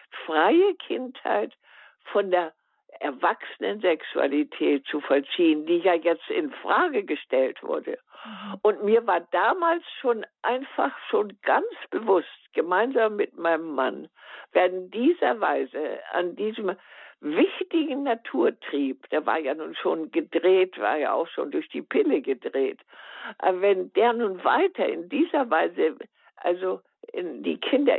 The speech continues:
Speaker 1: ideologisiert wurden zum Kinderschändertum,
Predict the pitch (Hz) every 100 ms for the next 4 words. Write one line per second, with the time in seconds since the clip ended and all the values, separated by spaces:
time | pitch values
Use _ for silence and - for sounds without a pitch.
0 | - - 214 208 185 190 175 180 160 180
1 | 262 359 - 196 196 180 175 - 180 175
2 | - 370 415 190 - 180 160 147 113 -
3 | - 139 131 -